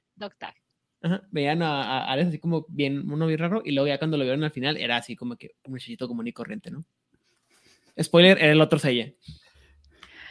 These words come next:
Speaker 1: Spoiler, vi la primera parte de la primera temporada, dije, "No sé qué estoy viendo, no aguanto, ya me voy". Y
Speaker 2: Yo lo
Speaker 1: luego
Speaker 2: vi
Speaker 1: lo
Speaker 2: porque
Speaker 1: olvidé.
Speaker 2: soy muy necio, <laughs> entonces.
Speaker 1: Yo lo sé,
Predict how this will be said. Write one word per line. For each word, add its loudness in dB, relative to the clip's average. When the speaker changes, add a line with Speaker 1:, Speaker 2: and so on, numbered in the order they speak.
Speaker 1:
Spoiler, 2
vi -6
la -2
primera -2
parte -4
de -2
la -4
primera -16
temporada, -2
dije, -8
"No -10
sé -14
qué -8
estoy -10
viendo, 0
no -4
aguanto, -2
ya -4
me -6
voy". -10
Y -8
Speaker 2:
Yo -6
lo 6
Speaker 1:
luego 8
Speaker 2:
vi 8
Speaker 1:
lo -2
Speaker 2:
porque 2
Speaker 1:
olvidé. 4
Speaker 2:
soy 6
muy 4
necio, -2
<laughs> -2
entonces. -6
Speaker 1:
Yo -8
lo -12
sé, -18